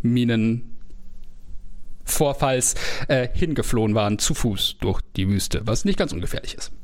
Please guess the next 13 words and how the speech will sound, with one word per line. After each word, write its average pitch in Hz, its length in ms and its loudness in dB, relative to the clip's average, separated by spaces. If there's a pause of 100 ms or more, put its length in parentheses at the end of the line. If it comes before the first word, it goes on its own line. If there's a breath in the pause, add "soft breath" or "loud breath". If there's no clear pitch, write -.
(3500 loud breath)
Ja, 107 220 0
und - 320 -2
als 160 160 0
das 180 120 0
Adrenalin 143 480 2
abflaute 131 800 2
und 123 160 0
man 120 140 2
auf 120 140 0
dem 120 120 2
Weg 127 160 0
Ruhe 180 180 2
fand, 147 340 2